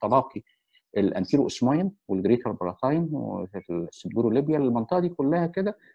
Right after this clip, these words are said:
بيكون فيها تلاقي الارتريولز دي، فبتكون ضعيفه جدًا، سموها ليتل اريا،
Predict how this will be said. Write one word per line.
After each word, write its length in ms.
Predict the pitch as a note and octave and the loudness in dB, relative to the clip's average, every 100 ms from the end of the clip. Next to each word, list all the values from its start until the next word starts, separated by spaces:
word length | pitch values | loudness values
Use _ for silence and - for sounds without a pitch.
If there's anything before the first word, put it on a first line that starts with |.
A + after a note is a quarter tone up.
| - | 0
بيكون 260 | A#2 F3 | 2 2
فيها 220 | E3+ F3 | 2 0
تلاقي 360 | D#3+ B2 E3 D#3+ | 0 0 0 0
الارتريولز 640 | D3+ G#2+ - A2 D3+ D3+ | -4 -4 -2 0 2 0
دي، 220 | C3+ F#3 - _ | 0 -2 -4 _
فبتكون 600 | - G#2 - E3 D#3+ D3+ | -6 -4 0 2 2 0
ضعيفه 400 | G#2 A2 C3+ - | 2 2 2 0
جدًا، 220 | A2+ A2+ | -2 -2
سموها 340 | G2 - A2+ B2 | -4 -4 -2 0
ليتل 300 | B2+ B2 G2 | -2 -2 -4
اريا، 340 | B2+ A#2+ - | -4 -6 -8